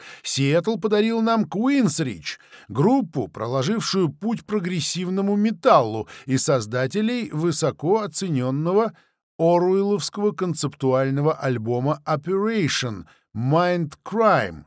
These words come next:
выпущенного в тысяча девятьсот восемьдесят восьмом году. Всего несколько треков, но все они представляют собой смесь хард-рока и других звуковых специй.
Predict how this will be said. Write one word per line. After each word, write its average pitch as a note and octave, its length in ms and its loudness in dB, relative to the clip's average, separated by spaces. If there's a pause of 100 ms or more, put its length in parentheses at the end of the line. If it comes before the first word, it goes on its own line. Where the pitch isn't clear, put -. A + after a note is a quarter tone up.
(360)
выпущенного F3+ 720 0
в - 80 -4
тысяча D#3 400 -6
девятьсот E3 520 -4
восемьдесят C#3 840 -4
восьмом A#2+ 420 -4
году. A#2 320 -6 (920)
Всего A2+ 280 -6
несколько D#3+ 480 0
треков, E3+ 500 0 (440)
но B2+ 180 0
все G#3+ 260 0
они A3+ 200 2
представляют F#3 760 2
собой E3 480 -2 (320)
смесь D#3+ 520 -2
хард-рока D3 760 0 (300)
и D3+ 80 0
других C3 520 -2
звуковых C#3+ 640 -6
специй. - 600 -8